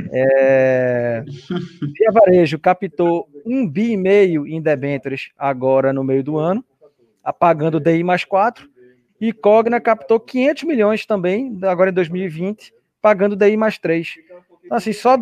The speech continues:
duas empresas, como exemplo, que tão, t-, também se, se utilizam de renda fixa. O que é que isso quer dizer? Se a renda fixa morrer, morrer de fato mesmo, <laughs> como algumas pessoas falam, e essas empresas não tiverem acesso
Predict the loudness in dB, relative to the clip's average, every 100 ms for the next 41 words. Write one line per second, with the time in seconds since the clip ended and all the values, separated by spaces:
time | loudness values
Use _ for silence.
0 | -2 -8 0 2 2 4 4 4 0 0
1 | 0 0 -4 -8 -12 -14 -10 -6 -2 -2
2 | -2 -4 -2 0 -2 -4 -10 -10 -8 -4
3 | -2 -2 0 0 0 -2 -6 -10 -14 -18
4 | -20 -20 0 0 0 0 2 2 2 2
5 | 2 _ _ _ _ 0 2 4 2 2
6 | 2 2 4 4 2 0 -10 -20 _ _
7 | -4 2 4 4 2 2 2 2 0 0
8 | 0 -2 -2 -2 -4 -6 -6 -8 -2 -2
9 | -2 -6 _ -20 -2 0 0 -4 -4 -2
10 | 0 0 -2 -2 0 2 2 -2 0 0
11 | -2 -12